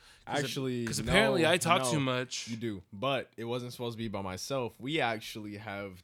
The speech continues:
Speaker 2: taken turns talking and doing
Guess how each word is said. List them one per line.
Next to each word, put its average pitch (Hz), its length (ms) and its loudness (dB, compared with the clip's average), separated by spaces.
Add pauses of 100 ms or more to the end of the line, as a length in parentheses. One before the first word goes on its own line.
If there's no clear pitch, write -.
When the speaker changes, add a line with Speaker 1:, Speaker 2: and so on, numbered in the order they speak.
Speaker 2:
taken 95 420 -14
turns 101 500 -14
talking 120 500 -8
and 135 480 -2
doing 127 580 -6